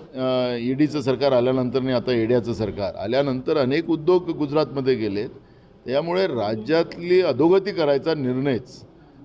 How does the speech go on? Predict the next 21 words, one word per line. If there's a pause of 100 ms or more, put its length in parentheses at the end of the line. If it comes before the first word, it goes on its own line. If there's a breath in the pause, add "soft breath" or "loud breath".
(120)
नरेंद्र
मोदींच्या
सरकारच्या
माध्यमातून
राज्यामध्ये
सुरू
झालेली
आहे,
हे
आता
स्पष्ट
झालेलं
आहे. (480 loud breath)
त्यामुळे
डायमंड
उद्योग
हा
जो
आहे,
आज
त्याचं